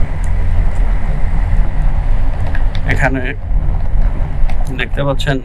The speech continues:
দুই পাশে চা বাগান। এই রাস্তাটা আসলে অনেক সুন্দর, আপনাদেরকে দেখানোর জন্যই ভিডিও on করুন যে এত সুন্দর রাস্তা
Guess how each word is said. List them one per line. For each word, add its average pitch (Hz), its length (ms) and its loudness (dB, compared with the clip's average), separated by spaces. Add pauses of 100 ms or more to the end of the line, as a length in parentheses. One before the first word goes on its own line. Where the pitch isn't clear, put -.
দুই 127 200 -8
পাশে - 200 -2 (100)
চা 113 80 4 (120)
বাগান। 110 260 -2 (440)
এই 117 140 -2
রাস্তাটা 123 420 -2
আসলে 131 280 -2 (640)
অনেক 127 240 -2
সুন্দর, 131 280 -4 (100)
আপনাদেরকে 131 440 0 (120)
দেখানোর 135 400 -4
জন্যই 131 320 -4
ভিডিও - 260 -6
on 107 160 -4
করুন 110 200 -6 (1120)
যে 113 80 -2 (120)
এত - 100 -4 (160)
সুন্দর 143 360 -2 (920)
রাস্তা - 320 0